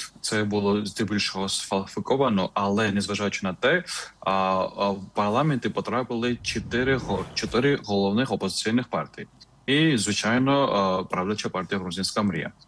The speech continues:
А від це, всі чотири го-, головні опозиційні партії, вони відмовилися брати мандати, і вони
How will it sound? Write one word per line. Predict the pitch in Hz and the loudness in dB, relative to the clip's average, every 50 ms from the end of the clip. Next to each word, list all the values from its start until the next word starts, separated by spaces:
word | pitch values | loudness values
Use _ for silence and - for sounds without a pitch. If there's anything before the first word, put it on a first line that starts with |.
| _ - - - - | _ -18 -18 -14 -4
А | - 101 104 | -2 0 0
від | 98 98 123 123 113 - - | 2 2 0 0 0 -2 -2
це, | - - 127 127 - - 117 107 - - - | -2 0 0 0 0 -2 -4 -6 -8 -10 -8
всі | - - - - 156 170 | -2 0 0 2 4 2
чотири | 165 - - - 113 110 | 2 2 2 2 2 0
го-, | 104 101 110 107 104 98 - 101 101 104 98 95 | 0 -2 -2 -2 -2 -4 -4 -2 -2 0 -2 0
головні | 104 107 107 104 104 101 98 | 0 2 2 4 4 2 2
опозиційні | 90 - 98 95 - - - 101 95 101 | 2 0 -2 -2 -2 0 0 0 0 0
партії, | - 120 135 147 135 117 101 | 2 2 0 0 0 -2 -2
вони | 101 101 107 | -2 -2 -2
відмовилися | 101 107 98 - 107 107 107 101 87 85 85 - - 90 | -2 -4 -4 -4 -4 -4 -2 -4 -4 -4 -6 -6 -4 -4
брати | 85 90 92 92 92 - 90 87 85 | -4 -2 -2 -2 -2 -2 -4 -4 -2
мандати, | 90 90 92 87 95 113 143 147 - 156 156 101 | -2 -2 0 0 2 2 2 2 2 0 0 2
і | 113 117 | 0 -2
вони | 110 104 95 92 95 104 117 123 127 | -2 -2 -4 -4 -4 -2 -2 -2 -2